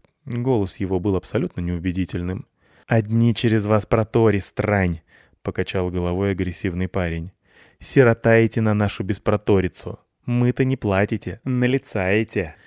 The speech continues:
Я придержал рванувшуюся вперёд Настю. Непосредственной опасности пока нет, а мне было интересно, как они справятся с ситуацией.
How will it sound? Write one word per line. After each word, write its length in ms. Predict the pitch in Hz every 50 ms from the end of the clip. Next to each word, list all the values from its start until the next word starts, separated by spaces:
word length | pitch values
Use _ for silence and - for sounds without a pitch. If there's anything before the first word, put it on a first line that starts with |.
| _ _ _ _ _ _ _ -
Я 180 | 135 123 117 107
придержал 560 | - - 104 98 101 98 92 104 98 92 90
рванувшуюся 640 | 90 98 98 101 101 92 - - - 87 - - -
вперёд 360 | - - 98 92 92 90 -
Настю. 440 | 98 95 87 85 - - - - - _ _ _ _ _ _
Непосредственной 760 | - 110 120 - 147 - - 185 175 - - 143 139 135 131
опасности 480 | - 160 143 - - 110 104 - -
пока 320 | 104 - 110 110 - 123 113
нет, 380 | 104 113 151 170 135 - - - - - - - - _
а 120 | - 113 107
мне 160 | 110 139 165
было 200 | 160 156 147 143
интересно, 500 | 139 131 - 113 110 127 127 - 127 113
как 280 | - - 104 117 123 -
они 140 | 117 104 98
справятся 520 | - - - 95 92 92 92 - - 98
с 40 | -
ситуацией. 840 | - - 90 - 95 90 85 85 - - - 107 107 104 - -